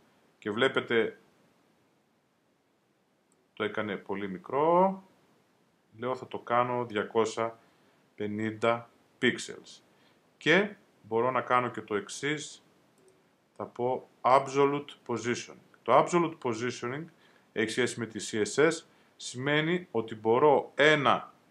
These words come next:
αντικείμενο, ένα στοιχείο της σελίδας, να το πάω όπου εγώ θέλω, χωρίς αυτό να επηρεάζεται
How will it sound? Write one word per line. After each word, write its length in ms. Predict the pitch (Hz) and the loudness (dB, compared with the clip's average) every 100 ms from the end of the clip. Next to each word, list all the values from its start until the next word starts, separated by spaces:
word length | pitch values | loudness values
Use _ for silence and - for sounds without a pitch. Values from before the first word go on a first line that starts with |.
| _ _ | _ _
αντικείμενο, 880 | 104 104 92 - 113 131 143 170 160 | -6 -6 -8 -4 -2 0 0 2 2
ένα 180 | 127 120 | 2 0
στοιχείο 480 | - - - 120 110 | -2 -6 -2 0 0
της 160 | 98 | -4
σελίδας, 540 | - 98 135 170 175 - | -8 -4 0 0 0 0
να 160 | 117 | -2
το 120 | - | 0
πάω 480 | 113 - 156 175 175 - | -2 4 6 6 2 6
όπου 480 | 175 202 202 151 | 10 10 8 4
εγώ 480 | 147 127 147 175 175 - _ | 4 4 4 4 2 -8 _
θέλω, 420 | - 135 151 165 | -4 2 4 4
χωρίς 480 | 160 170 139 156 156 | 2 0 2 2 0
αυτό 500 | 123 - 143 160 156 _ _ | -4 0 2 2 0 _ _
να 380 | - 120 120 - | -2 2 2 2
επηρεάζεται 1000 | - 110 117 110 113 131 131 127 - 143 | -6 -4 2 6 8 8 6 0 -2 -4